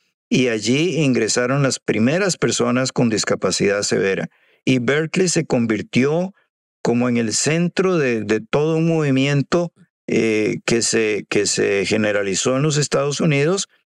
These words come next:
de personas con discapacidad y que comenzaron a impulsar el desarrollo de una legislación. Y por supuesto tuvieron apoyo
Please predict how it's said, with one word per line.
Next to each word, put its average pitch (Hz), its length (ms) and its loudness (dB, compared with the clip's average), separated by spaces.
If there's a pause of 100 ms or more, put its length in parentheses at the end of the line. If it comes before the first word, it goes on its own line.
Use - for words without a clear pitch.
(140)
de 120 160 2
personas 123 560 -2
con 135 160 0
discapacidad 113 960 0 (400)
y 131 180 2
que 120 240 -2 (200)
comenzaron 117 960 0
a 117 160 0
impulsar 113 760 -2
el 123 120 2
desarrollo 110 920 0
de 107 440 0
una 113 320 2
legislación. 101 760 0
Y 95 80 -2
por 107 180 -2
supuesto 110 520 -2
tuvieron 107 460 0
apoyo 117 520 0